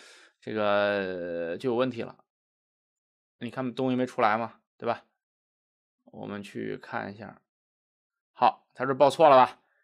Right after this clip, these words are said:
因为你，这，这，这是什么？呃，target contains not，呃，dom，那因为我把它改成那个 none 了，所以如果我要能够成功的把它注释掉，那么这一行应该能过，对吧？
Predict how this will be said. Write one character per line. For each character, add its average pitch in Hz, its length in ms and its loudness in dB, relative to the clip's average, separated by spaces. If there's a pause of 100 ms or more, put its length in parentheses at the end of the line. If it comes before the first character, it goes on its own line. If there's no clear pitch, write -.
(140)
因 139 100 -10
为 160 100 -2
你， 156 400 -2
这， 123 180 -10
这， 131 180 -12
这 131 180 -6
是 135 180 -8
什 139 200 -4
么？ 147 280 4 (300)
呃， 120 160 0
target 151 460 2
contains 123 580 -2
not， 131 220 2
呃， 117 680 6
dom， 120 400 4
那 135 160 -2
因 160 200 -2
为 175 100 4
我 156 140 4
把 151 100 0
它 160 60 4
改 - 260 -2
成 131 260 -2
那 151 100 -2
个 120 300 4
none 147 240 2
了， - 160 -8 (440)
所 - 160 0
以 262 40 6
如 262 340 6
果 156 220 8
我 113 180 6
要 131 180 8
能 147 180 0
够 185 140 6
成 151 340 -4
功 220 200 0
的 175 140 6
把 104 220 0
它 151 320 4
注 196 180 -6
释 131 140 -4
掉， 107 280 0
那 123 80 -4
么 123 120 -4
这 160 140 0
一 131 80 4
行 113 320 2
应 139 80 -6
该 147 80 -4
能 160 140 -6
过， 196 340 -2 (520)
对 123 100 -2
吧？ 131 200 2